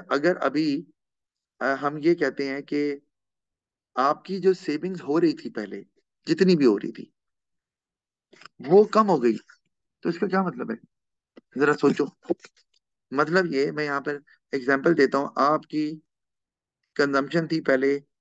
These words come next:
हंड्रेड और saving थी फ़ोर्टी, ठीक है? तो अब क्या होगा, इनकम तो आपकी overall कहें तो वन फ़ोर्टी, ये वैसे तो वन फ़ोर्टी आ रही है, ठीक है? लेकिन हम circular flow की अब बात करें,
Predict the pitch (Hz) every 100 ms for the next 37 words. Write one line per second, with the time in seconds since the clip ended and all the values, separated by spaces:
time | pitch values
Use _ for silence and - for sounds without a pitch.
0 | _ _ _ _ _ - 110 107 107 101
1 | - _ _ _ _ _ _ _ - 120
2 | 117 139 147 170 156 135 131 - _ _
3 | 123 113 117 - - - - _ - _
4 | _ _ _ _ _ _ _ _ _ _
5 | _ - 113 208 - _ _ _ _ -
6 | - - 190 196 190 180 160 139 165 147
7 | - _ - 143 143 185 175 180 151 175
8 | 180 - 135 143 170 165 156 165 160 160
9 | 156 151 170 135 143 131 131 175 180 202
10 | 165 135 120 110 117 - - 196 - _
11 | _ _ _ - 165 202 208 - 160 160
12 | 226 180 170 160 160 127 117 - 117 123